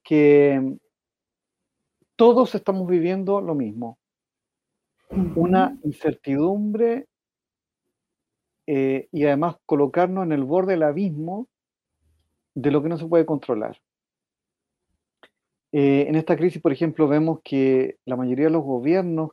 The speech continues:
Speaker 1: que, donde han sido dirigidos por mujeres son los gobiernos que han tenido mayor éxito. Eso ya está estudiado y visto. O sea,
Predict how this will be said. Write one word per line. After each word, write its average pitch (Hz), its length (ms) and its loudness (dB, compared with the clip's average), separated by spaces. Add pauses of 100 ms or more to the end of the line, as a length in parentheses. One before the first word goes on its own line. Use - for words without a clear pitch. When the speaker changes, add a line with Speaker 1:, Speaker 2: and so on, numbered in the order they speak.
Speaker 1:
que, 135 420 -6 (160)
donde 127 280 -4
han 135 200 -8
sido 156 220 0
dirigidos 135 360 -4
por 139 140 -4
mujeres 165 640 -2 (540)
son 160 140 0
los 156 80 0
gobiernos 147 260 -2
que 156 80 -4
han 131 80 -4
tenido 135 240 0
mayor 131 260 0
éxito. 117 480 -2
Eso 123 200 -12
ya 110 160 -6
está 113 200 -8
estudiado 147 520 0
y 151 40 0
visto. 151 480 -6
O - 20 -20
sea, - 300 -12